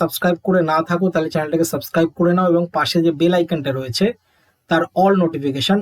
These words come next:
on করে রাখো। দেখো, আমরা শুরু করব হচ্ছে প্রথমে একের একেরটা। দেখো, বার্ষিক R পার্সেন্ট সরল সুদের হারে কোনো মূলধনের এন বছরের মোট সুদ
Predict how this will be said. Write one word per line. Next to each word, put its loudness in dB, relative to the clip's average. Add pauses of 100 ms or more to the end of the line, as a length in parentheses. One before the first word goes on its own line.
(140)
on 2 (100)
করে 2
রাখো। -6 (1200)
দেখো, 2
আমরা -2 (100)
শুরু 2 (100)
করব 0 (120)
হচ্ছে -2 (160)
প্রথমে 2 (1500)
একের 2
একেরটা। 0
দেখো, -4 (680)
বার্ষিক 0 (240)
R 0 (100)
পার্সেন্ট 0
সরল 2
সুদের 2
হারে 0 (680)
কোনো 4 (160)
মূলধনের 2 (220)
এন 4 (140)
বছরের 2 (160)
মোট 2 (140)
সুদ 2